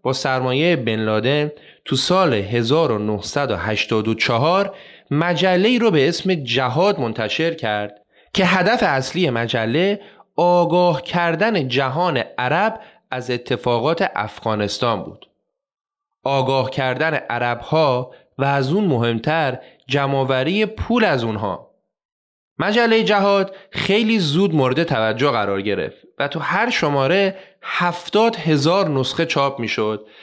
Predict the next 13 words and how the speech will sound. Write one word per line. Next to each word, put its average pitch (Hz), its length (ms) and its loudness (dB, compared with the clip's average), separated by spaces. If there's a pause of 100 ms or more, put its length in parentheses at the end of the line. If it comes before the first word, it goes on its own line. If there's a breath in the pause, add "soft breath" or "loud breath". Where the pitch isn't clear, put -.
(180 loud breath)
و 151 80 0
به 151 100 4
بیش 214 260 0
از 160 300 -2
ده 214 240 0
کشور 165 540 0
مختلف 131 580 -2
در 139 180 -2
چهار 165 560 0
تا 226 180 0
قاره 147 420 2
ارسال 117 440 0
می‌شد. 87 420 -8